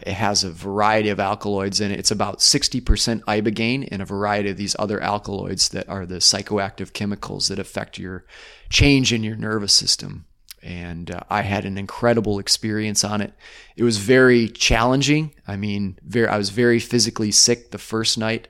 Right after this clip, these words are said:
of ceremony. Um, I was puking, purging in every way possible, from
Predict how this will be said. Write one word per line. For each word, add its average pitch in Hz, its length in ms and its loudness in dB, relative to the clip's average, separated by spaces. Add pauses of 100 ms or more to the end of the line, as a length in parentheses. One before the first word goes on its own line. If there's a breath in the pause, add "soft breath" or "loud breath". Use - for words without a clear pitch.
(420 loud breath)
of 104 140 -2
ceremony. 110 880 4 (360 loud breath)
Um, 76 520 -10
I 98 140 -4
was 92 280 -4 (520)
puking, 107 640 -2
purging 101 580 2
in 98 100 -6
every 110 320 0
way 98 160 -4
possible, 98 560 -2
from 98 340 -8